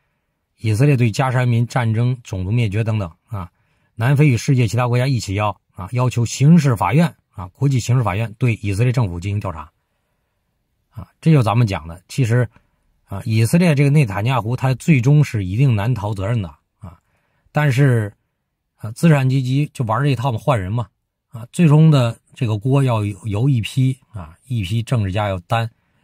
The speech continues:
啊，但是我觉得这个责任整个以色列，啊，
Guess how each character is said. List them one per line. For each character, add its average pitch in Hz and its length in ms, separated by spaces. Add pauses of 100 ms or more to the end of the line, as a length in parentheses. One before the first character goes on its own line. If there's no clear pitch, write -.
(520)
啊， 101 240
但 165 120
是 156 60
我 113 100
觉 98 60
得 143 40
这 190 100
个 143 80
责 98 200
任 127 280
整 90 200
个 110 140
以 101 160
色 107 140
列， 127 180 (280)
啊， - 280